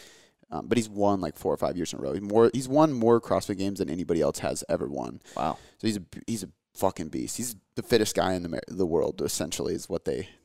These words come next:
Speaker 1: they crown him as. But the problem with looking at people of his stature, so any of the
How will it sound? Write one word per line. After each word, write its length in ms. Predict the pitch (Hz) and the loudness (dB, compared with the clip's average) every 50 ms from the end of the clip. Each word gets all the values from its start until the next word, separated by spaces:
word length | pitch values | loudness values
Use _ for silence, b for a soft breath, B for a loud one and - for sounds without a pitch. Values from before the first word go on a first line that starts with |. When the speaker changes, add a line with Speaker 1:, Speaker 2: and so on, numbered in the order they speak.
| _ | _
Speaker 1:
they 100 | - - | -12 -12
crown 300 | - - - 85 64 - | -8 -4 -4 -4 -4 -4
him 180 | - - - - | -6 -8 -10 -8
as. 320 | - - - - - - - B B B B B B B B B B B B 113 | -8 -8 -8 -8 -10 -12 -14 B B B B B B B B B B B B 2
But 380 | 113 123 120 113 107 98 - - - - _ _ _ _ _ _ _ _ _ _ _ _ _ _ - | 6 8 8 10 10 8 8 6 2 -16 _ _ _ _ _ _ _ _ _ _ _ _ _ _ -4
the 80 | 127 | -4
problem 400 | - - - 147 185 202 190 170 | -2 2 4 6 6 6 4 6
with 160 | 147 123 117 120 | 4 4 6 6
looking 360 | 117 127 123 - 127 117 110 107 | 6 6 6 4 2 2 4 4
at 260 | 98 - - _ - | 4 4 0 _ -10
people 640 | - 135 139 - 127 110 107 104 101 101 104 _ _ _ - | -6 -6 -4 0 4 6 6 8 6 4 2 _ _ _ 2
of 140 | - 117 113 | 2 2 2
his 180 | 110 131 117 - | 2 0 -2 0
stature, 520 | - - 123 101 92 - - - - 90 | 0 2 2 2 2 0 -2 -2 -4 -2
so 320 | - - 107 98 95 - - | -2 0 2 2 2 0 0
any 560 | - 123 147 160 156 147 131 120 113 110 - - | 0 0 2 2 2 2 2 2 2 0 2 4
of 320 | 90 110 110 98 92 90 | 6 6 6 4 2 4
the 500 | 104 101 95 95 90 90 87 78 67 - | 6 6 8 8 8 8 6 4 2 -4